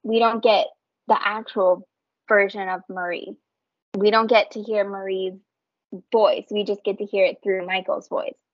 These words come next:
And Michael is in love with Marie. And I think that really colors everything that he sees about Marie, and then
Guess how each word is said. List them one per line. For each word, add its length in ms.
And 280
Michael 640
is 160
in 160
love 220
with 200
Marie. 440
And 240
I 120
think 340
that 220
really 280
colors 380
everything 720
that 280
he 260
sees 260
about 360
Marie, 280
and 140
then 240